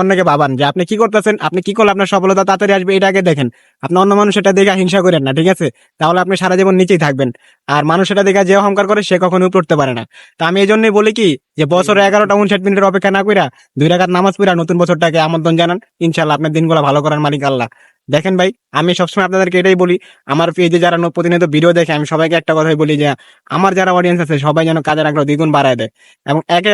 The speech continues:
অপরকে যেন সাপোর্ট করে, সবাই সবার পাশে থাকে, এটাই ভাই। আর দেখেন এই কন্টেন্ট ক্রিয়েটর যারাই করে আমরা প্রত্যেকে ভাই মধ্যবিত্ত এবং আমরা সবাই ভাই গরিব। আমরা দেখেন, আমরা যদি বসে থাকি তাহলে কিন্তু হবে না ভাই, আমরা তো চাইলেই কিছু করতে পারতেছি না, তাই না? আমাদের দিন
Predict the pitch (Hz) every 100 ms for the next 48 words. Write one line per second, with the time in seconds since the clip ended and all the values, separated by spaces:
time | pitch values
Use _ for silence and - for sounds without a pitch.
0 | 196 190 190 185 175 180 165 165 156 160
1 | 151 160 156 160 151 156 151 147 143 135
2 | 131 156 156 147 131 - - _ - 135
3 | 143 165 190 185 175 180 180 185 190 160
4 | 160 175 170 160 - 156 156 180 - 170
5 | 170 160 160 151 151 147 143 139 147 143
6 | 147 147 139 135 127 117 _ _ - 127
7 | 147 165 170 180 165 156 170 175 175 170
8 | 170 170 151 147 147 151 151 143 131 127
9 | 120 113 - - - 135 156 165 185 185
10 | 196 190 180 170 165 156 143 139 139 156
11 | 160 135 _ - - 135 156 165 175